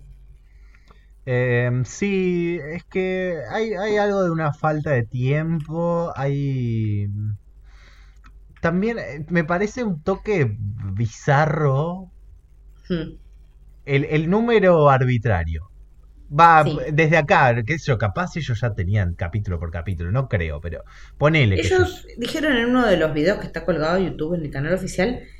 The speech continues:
Speaker 2: que querían contar una historia en setenta y cinco horas.
Speaker 1: Bueno, eso es una decisión arbitraria
Speaker 2: Sí.
Speaker 1: que me parece
Speaker 2: Sí.
Speaker 1: tipo, tipo, ah, pensar,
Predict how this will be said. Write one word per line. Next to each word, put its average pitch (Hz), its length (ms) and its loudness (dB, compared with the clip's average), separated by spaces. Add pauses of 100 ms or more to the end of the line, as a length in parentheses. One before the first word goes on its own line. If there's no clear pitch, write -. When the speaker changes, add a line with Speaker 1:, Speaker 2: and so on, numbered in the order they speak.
(300)
Speaker 2:
que 190 140 -6
querían 233 320 4
contar 220 260 0
una 247 100 2
historia 247 300 2
en 262 60 4
setenta 175 320 0
y - 40 0
cinco 220 280 -4
horas. 156 380 -6 (640)
Speaker 1:
Bueno, 135 320 2
eso 226 280 2
es - 160 0
una 147 280 6
decisión 131 420 2
arbitraria 139 1160 2 (340)
Speaker 2:
Sí. 135 380 -6 (100)
Speaker 1:
que 131 100 0
me 120 140 4
parece 127 560 2
Speaker 2:
Sí. 107 60 0
Speaker 1:
tipo, 107 600 2 (300)
tipo, 160 260 -2
ah, 180 480 4
pensar, 190 340 2